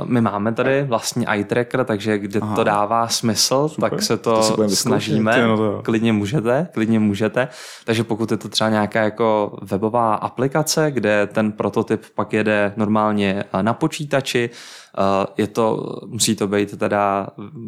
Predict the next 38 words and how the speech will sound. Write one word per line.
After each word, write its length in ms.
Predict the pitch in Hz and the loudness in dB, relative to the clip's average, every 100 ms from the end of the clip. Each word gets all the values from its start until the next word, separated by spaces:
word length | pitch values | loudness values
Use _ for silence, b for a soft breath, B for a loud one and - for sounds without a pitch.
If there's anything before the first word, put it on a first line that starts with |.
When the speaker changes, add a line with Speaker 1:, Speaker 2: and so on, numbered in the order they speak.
| 113 | -8
Speaker 1:
protože 460 | 104 104 104 95 - | -6 -2 -2 -2 -2
ty 80 | - | -2
design 260 | 104 104 101 | 0 2 0
sprinty 340 | 104 101 98 | 0 -2 0
se 140 | - | 0
dají 160 | 104 104 | 0 2
dělat 260 | 104 98 117 | 2 0 -2
jak 140 | 107 | -2
remote, 560 | 101 104 113 120 123 - | 0 2 2 0 -4 -6
takže 280 | - 98 98 | -4 -4 -2
jo, 60 | 101 | -2
face 220 | 120 107 | 0 0
Speaker 2:
Hmm. 100 | 104 | -2
Speaker 1:
to 100 | 113 | -4
face 400 | - 107 104 - B B B | 0 0 2 -2 B B B
přímo 260 | - 113 123 | -2 2 2
s 80 | - | 2
tím 180 | 143 120 | 0 0
klientem, 560 | 104 104 107 123 123 - B B | 2 2 2 2 -2 -4 B B
tak 180 | 107 - | -6 -2
tam 180 | 117 | -2
se 120 | 110 117 | 0 0
pak 200 | 139 117 | -2 0
bere 400 | 107 98 139 156 - | 0 2 0 -2 -4
ten 240 | 107 107 110 | 0 2 2
eye 100 | 101 | 0
tracker, 520 | 101 117 117 123 123 127 117 - | 0 0 0 0 0 -2 -12 -16
protože, 320 | 110 95 101 | -14 -8 -4
že 100 | 101 | 0
jo, 100 | 104 | 0
ten 160 | 104 110 | 2 0
setup 340 | - 98 104 | 0 0 -2
se 140 | - 95 | -2 -2
tam 120 | 107 | 2
Speaker 2:
Hmm. 80 | 123 | 4
Speaker 1:
dá, 220 | 113 110 | 4 2
a, 300 | - - 98 | 0 -4 -2
nastavit. 720 | 104 104 - 147 143 139 139 | 0 0 0 2 2 2 0